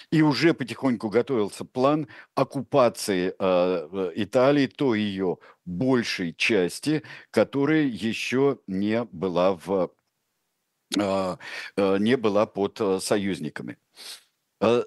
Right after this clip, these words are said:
события развивались стремительно. И, э, вовсе не было у, э, заговорщиков уверенности, что на Большом фашистском совете получат они большинство.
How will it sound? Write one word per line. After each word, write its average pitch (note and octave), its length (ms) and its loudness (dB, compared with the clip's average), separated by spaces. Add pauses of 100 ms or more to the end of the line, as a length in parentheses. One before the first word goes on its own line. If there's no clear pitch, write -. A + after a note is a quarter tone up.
события E3+ 460 0
развивались D3+ 580 0
стремительно. G2+ 800 -4 (680)
И, C3+ 220 4 (160)
э, B2 220 4
вовсе D#3 720 0
не C3+ 260 2
было A#2+ 460 -2
у, A#2+ 340 -2 (100)
э, G#2+ 280 2
заговорщиков A2+ 920 -2 (140)
уверенности, B2 840 0 (380)
что - 340 0
на A2+ 80 0
Большом A2+ 440 0
фашистском G#2 520 -4
совете B2+ 580 -2 (380)
получат A2 500 -2
они F#2+ 220 0
большинство. F2 800 -6